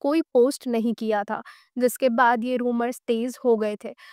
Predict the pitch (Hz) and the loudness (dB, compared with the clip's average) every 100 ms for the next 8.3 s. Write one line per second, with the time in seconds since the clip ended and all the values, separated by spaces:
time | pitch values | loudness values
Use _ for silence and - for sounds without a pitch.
0 | - 262 - 254 247 262 - 269 247 247 | -4 -4 0 2 4 4 2 -2 0 2
1 | 302 - 294 233 247 254 269 247 254 247 | 0 -2 -6 -4 -4 -4 -4 -4 -2 0
2 | 240 240 233 214 - 269 247 - 254 226 | 2 2 0 -2 -4 -2 -2 -2 -4 -2
3 | 247 262 294 262 - 262 247 - - 285 | -2 0 0 0 -2 0 0 0 -4 -2
4 | 269 269 262 262 262 302 - - - - | -2 -2 -4 -4 -4 -8 -12 -20 -20 -6
5 | 277 - 294 277 - 277 269 269 - 277 | -6 -4 -2 -2 -2 -2 0 0 0 -2
6 | 277 294 269 262 269 311 339 311 285 294 | 0 0 0 0 0 0 0 -4 -4 -2
7 | 339 - 349 262 247 233 269 - 233 226 | 0 0 0 2 2 0 -4 0 2 2
8 | 214 214 | -2 -6